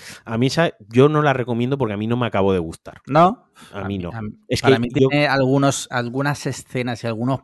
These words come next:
Speaker 2: planos que es, es que este hombre es que es un, es que es, es impresionante.
Speaker 1: Es
Speaker 2: Sí,
Speaker 1: que
Speaker 2: es verdad
Speaker 1: yo
Speaker 2: que
Speaker 1: creo
Speaker 2: no es su mejor película, ¿eh?
Speaker 1: yo creo que el thriller urbano, el, el, lo que es,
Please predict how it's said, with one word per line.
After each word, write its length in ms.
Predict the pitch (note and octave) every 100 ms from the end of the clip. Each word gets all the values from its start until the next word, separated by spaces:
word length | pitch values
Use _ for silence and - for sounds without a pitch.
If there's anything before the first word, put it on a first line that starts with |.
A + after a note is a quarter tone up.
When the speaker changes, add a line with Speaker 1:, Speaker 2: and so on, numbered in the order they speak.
| -
Speaker 2:
planos 460 | A#2 A2+ C#3 E3+ - - - _ _
que 180 | B2 A#2+
es, 220 | - -
es 140 | B2+ -
que 140 | -
este 280 | - - C3
hombre 440 | B2 C3+ C3+ C3
es 120 | B2 -
que 120 | C3
es 140 | -
un, 280 | B2+ A2+ A2 A#2+
es 180 | A#2
que 340 | - - B2 A2
es, 340 | G2 - - _ - - _
es 80 | -
impresionante. 680 | B2 A2+ - G#2+ F#2+ - E2+ _ _ _ _
Speaker 1:
Es 120 | A#2 -
Speaker 2:
Sí, 60 |
Speaker 1:
que 60 | D3
Speaker 2:
es 60 |
verdad 200 | D#3+ F3
Speaker 1:
yo 60 | F#3
Speaker 2:
que 60 | F3+
Speaker 1:
creo 80 | D3
Speaker 2:
no 40 |
es 80 | -
su 100 | E3+
mejor 300 | C#3+ - C3+
película, 520 | C#3 B2+ A#2 G#2+ G2 D3
¿eh? 40 | - G2+
Speaker 1:
yo 160 | A#2
creo 160 | C3+ C3
que 80 | C3
el 80 | A#2+
thriller 460 | - B2 B2+ C3+
urbano, 680 | B2+ A#2+ A2+ A2 B2+ D#3 - _ - -
el, 400 | A2+ A#2 A#2+ -
el, 400 | G2 G2+ F#2+ F#2+
lo 100 | G2+
que 60 | F#2+
es, 100 | F#2+